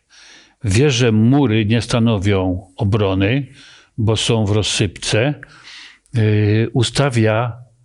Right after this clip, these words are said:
ludzi zdatnych do walki przed murami.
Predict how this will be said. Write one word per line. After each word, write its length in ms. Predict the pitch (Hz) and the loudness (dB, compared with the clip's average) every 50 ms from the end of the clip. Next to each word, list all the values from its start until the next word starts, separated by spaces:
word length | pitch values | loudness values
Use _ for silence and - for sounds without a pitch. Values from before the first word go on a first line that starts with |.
| _ _ _ _ - | _ _ _ _ -2
ludzi 760 | 113 113 131 131 101 92 98 104 110 123 135 127 127 - - - - _ _ - | 0 2 2 2 0 0 0 2 2 2 0 -2 -6 -12 -20 -20 -20 _ _ -4
zdatnych 580 | 107 98 92 120 123 120 - 120 117 107 95 | -2 0 2 2 0 0 0 0 0 0 0
do 140 | 95 107 95 | 0 0 0
walki 720 | 92 101 101 98 92 95 - - 120 131 135 135 127 - - - - _ _ _ _ _ _ _ _ _ _ - | 0 0 -2 -2 -4 -6 -4 -2 0 0 0 -2 -6 -12 -20 -20 -20 _ _ _ _ _ _ _ _ _ _ -20
przed 280 | - - 143 127 107 | -10 -6 -4 -2 0
murami. 680 | 101 104 104 98 90 90 87 85 87 90 - - - | 0 2 2 0 0 -2 -2 -4 -4 -6 -10 -16 -20